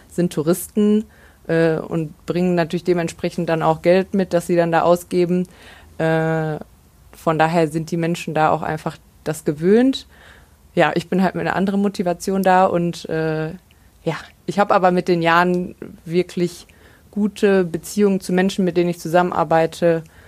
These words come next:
ähm, entwickeln können und da spielt's dann auch keine Rolle mehr. Das ist, äh,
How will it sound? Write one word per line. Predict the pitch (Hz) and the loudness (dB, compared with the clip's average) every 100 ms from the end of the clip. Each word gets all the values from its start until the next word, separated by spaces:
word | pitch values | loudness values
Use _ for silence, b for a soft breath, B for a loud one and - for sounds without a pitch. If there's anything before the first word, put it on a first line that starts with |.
| b b - | b b -6
ähm, | 160 156 151 151 151 - _ | -4 -2 -4 -6 -10 -16 _
entwickeln | - 160 - 226 247 220 | -8 -4 -2 0 2 2
können | 208 190 190 190 | 2 4 4 0
und | - 170 165 - _ - _ - | 0 -2 -2 -6 _ -20 _ 0
da | 170 170 | 4 4
spielt's | 160 - 185 - | 0 -6 -4 -2
dann | 170 | -2
auch | 165 | -2
keine | - 165 | -4 -4
Rolle | 151 139 - | -2 -2 -2
mehr. | - - - | -6 -8 -8
Das | 165 160 | -8 -6
ist, | 156 - - | -10 -12 -8
äh, | - 113 | -4 -4